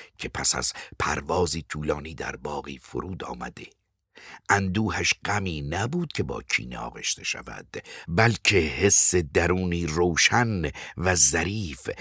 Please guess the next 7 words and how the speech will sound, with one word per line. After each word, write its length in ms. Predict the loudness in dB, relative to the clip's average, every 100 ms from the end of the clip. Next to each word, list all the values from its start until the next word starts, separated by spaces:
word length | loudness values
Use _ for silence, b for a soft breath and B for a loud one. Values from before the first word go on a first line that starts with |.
| B -2
مثل 420 | 2 4 4 2 -2
حس 380 | 2 6 8 6
یک 320 | 2 -4 -4
ماهی 340 | -6 -6 -8 -10
بود. 540 | -12 -18 -18 -16 -20 _ _ _ _ _ _ _ _ _ _ _ _ B B
آن 100 | -2
شب 280 | 0 0